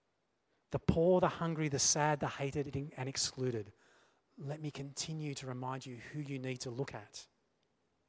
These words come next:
Many of us at the moment might make some sort of connection or relation to one of those situations, poor, ha-,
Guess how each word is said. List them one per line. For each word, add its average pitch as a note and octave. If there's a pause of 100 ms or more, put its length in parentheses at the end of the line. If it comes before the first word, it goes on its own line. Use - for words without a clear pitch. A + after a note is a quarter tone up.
(2750)
Many F#3
of E3
us D3
at C#3+
the D3+
moment C#3 (1300)
might D#3 (600)
make D#3
some E3
sort D3+
of C#3+
connection D3
or C3+
relation C#3
to D#3
one D3
of C#3
those C#3+ (240)
situations, C#3+
poor, D3 (300)
ha-, C#3+